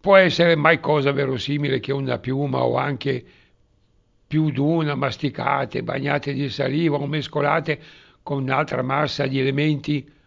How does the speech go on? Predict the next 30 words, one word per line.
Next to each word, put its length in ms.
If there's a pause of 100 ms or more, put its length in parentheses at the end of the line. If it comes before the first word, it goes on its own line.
quale 340
può 140
contenerla, 840 (480)
lo 160
stomaco 440
d'un 220
cavallo 480
o 40
d'un 200
bovino, 640 (520)
possono 520
produrre 500
nell'organismo 840
così 300
gravi 340
sconcerti? 840 (800)
Ma 160
se 160
questo 340
fosse 340
vero, 480 (640)
poveri 540
gli 100
animali 680
di 140
quei 220
poderi, 640
dove 260
le 120
galline 560